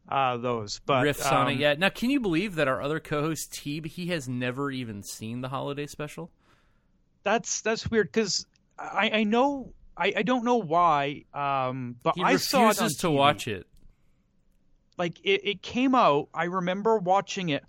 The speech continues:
Speaker 1: on T V when I was a kid. And it wasn't the, the original production, like, uh, it,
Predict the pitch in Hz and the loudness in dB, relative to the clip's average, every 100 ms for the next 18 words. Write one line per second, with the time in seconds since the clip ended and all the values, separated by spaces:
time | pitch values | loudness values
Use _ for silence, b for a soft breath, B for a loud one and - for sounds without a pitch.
0 | _ _ _ 160 170 165 190 170 156 143 | _ _ _ -2 0 -2 -4 2 4 4
1 | 139 135 131 117 127 - 107 95 _ _ | 4 2 0 0 -4 -2 -2 -4 _ _
2 | _ _ _ _ _ 170 175 - 196 175 | _ _ _ _ _ -2 0 6 6 6
3 | 220 226 226 - - - 175 185 165 180 | 4 4 2 0 -16 -10 -2 0 0 2
4 | 160 165 151 165 151 143 131 _ - 151 | 2 2 0 0 0 0 -4 _ -4 0
5 | 147 - - 123 113 127 - - 139 135 | 0 0 -6 -4 -4 -4 -6 -6 -2 -2
6 | - 139 | 0 -2